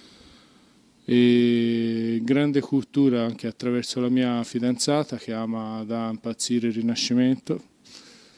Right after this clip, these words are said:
e quindi mi fa vedere delle cose bellissime che io non avevo mai visto, quindi in una grande fase di arricchimento. Per quanto riguarda la cucina sta diventando molto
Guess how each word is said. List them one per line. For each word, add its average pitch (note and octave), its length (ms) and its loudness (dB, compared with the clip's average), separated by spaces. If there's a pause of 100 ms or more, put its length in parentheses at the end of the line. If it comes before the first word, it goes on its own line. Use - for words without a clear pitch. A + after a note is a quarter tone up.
(500)
e - 80 -10
quindi A#2+ 260 0
mi G#2+ 80 -4
fa G#2+ 180 -4
vedere A2 380 2
delle G#2 200 -4
cose A#2+ 280 2
bellissime C#3+ 520 2
che A2+ 140 -10
io A2+ 60 -2
non A#2+ 120 4
avevo D#3 320 2
mai D#3+ 100 -2
visto, C3 500 -4 (140)
quindi B2 640 2 (440)
in B2 160 -2
una C3+ 240 4
grande C#3+ 380 0
fase C3 420 -2
di A#2 160 0
arricchimento. G#2+ 960 -6 (1400)
Per B2 120 0
quanto D#3 300 2
riguarda D#3+ 340 4
la D#3+ 80 0
cucina D#3+ 640 -2
sta - 160 -8
diventando A#2+ 520 0
molto A#2+ 1000 0